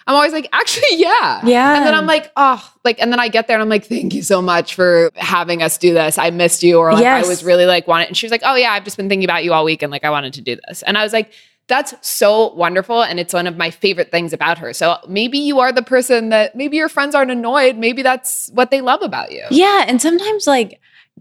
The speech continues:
Speaker 2: getting there is half the,
Speaker 1: Yeah,
Speaker 2: half the battle.
Speaker 1: totally.
Speaker 2: And, like, I, I think with friendship too, you have proximity friends that are easy and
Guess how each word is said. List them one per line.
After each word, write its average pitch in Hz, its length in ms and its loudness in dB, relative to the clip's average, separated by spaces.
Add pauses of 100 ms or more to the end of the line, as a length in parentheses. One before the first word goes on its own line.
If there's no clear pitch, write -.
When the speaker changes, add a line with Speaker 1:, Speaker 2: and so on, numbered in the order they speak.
(140)
Speaker 2:
getting 247 480 2
there 170 580 2
is 170 140 0
half 180 340 -4
the, 156 300 0
Speaker 1:
Yeah, 196 160 4 (140)
Speaker 2:
half 139 100 -4
the 180 80 0
battle. 185 480 2
Speaker 1:
totally. - 240 -10
Speaker 2:
And, 196 380 2
like, 202 200 0 (100)
I, 202 360 2
I 202 80 0
think 240 200 -4
with 240 140 0
friendship 190 400 0
too, 180 420 2
you 175 140 4
have 185 320 0
proximity 170 580 0
friends 160 520 0
that 147 180 2
are 151 280 2 (120)
easy 165 420 4
and 156 180 -2